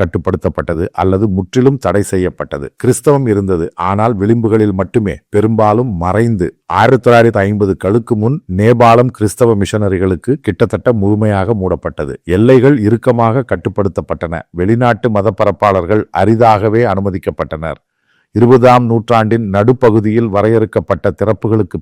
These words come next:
பிறகும் கூட மிஷனரி செயல்பாடுகள் கடுமையான கட்டுப்பாடுகளை எதிர்கொண்டன. தேவாலயங்கள் வெளிப்படையாக கட்டப்பட முடியாது. பொது கிறிஸ்தவ வழிபாடு தடை செய்யப்பட்டது. கிறிஸ்தவ இலக்கியம் வைத்திருப்பது கைது அல்லது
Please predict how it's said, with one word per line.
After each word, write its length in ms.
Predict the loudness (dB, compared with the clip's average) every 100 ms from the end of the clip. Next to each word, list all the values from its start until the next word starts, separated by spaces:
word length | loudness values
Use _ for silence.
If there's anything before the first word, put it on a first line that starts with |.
| -2
பிறகும் 360 | -2 0 -4 -2
கூட 140 | -2 0 0 -2
மிஷனரி 440 | -6 -2 0 2 2 0
செயல்பாடுகள் 600 | -2 0 0 0 -2 -4 -4
கடுமையான 560 | -2 0 0 0 0 -2
கட்டுப்பாடுகளை 640 | -4 -4 -2 -2 0 -2 -2 -2
எதிர்கொண்டன. 480 | -4 -4 -6 -6 -10 -14 _ _ _ _
தேவாலயங்கள் 840 | 2 6 6 6 6 2 2 0 0
வெளிப்படையாக 640 | 2 2 2 2 2 0 -2
கட்டப்பட 400 | -4 -2 -2 -2 -4
முடியாது. 380 | -4 -4 -6 -8
பொது 180 | -6 -4 -2
கிறிஸ்தவ 400 | -4 -2 2 4 4
வழிபாடு 440 | 2 2 2 0 0
தடை 180 | -2 -2
செய்யப்பட்டது. 580 | -2 -4 -4 -6 -6 -8 -10 -2
கிறிஸ்தவ 420 | -2 2 2 4 2
இலக்கியம் 420 | 0 -2 -2 0
வைத்திருப்பது 500 | -2 -2 -4 -4 -6 -2
கைது 300 | 2 4 4 2
அல்லது 240 | 0 -2